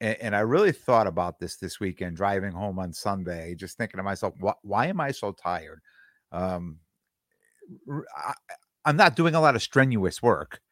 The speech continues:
right? And, and really what I think I'm, I'm gonna blame it on is just the pure excitement,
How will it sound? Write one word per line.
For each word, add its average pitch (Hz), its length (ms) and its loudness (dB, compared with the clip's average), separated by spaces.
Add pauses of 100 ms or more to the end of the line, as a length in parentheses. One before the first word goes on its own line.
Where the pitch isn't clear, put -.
(340)
right? 113 280 6
And, 127 200 -4
and 127 180 -6
really 202 240 4
what 143 160 4
I 117 80 4
think 120 360 -4 (120)
I'm, 107 280 0
I'm 131 140 -2
gonna 147 180 0
blame 110 300 -2
it 85 80 -6
on 85 280 -8 (340)
is 120 100 -2
just 143 160 0
the 160 80 2
pure 143 320 -2
excitement, - 600 0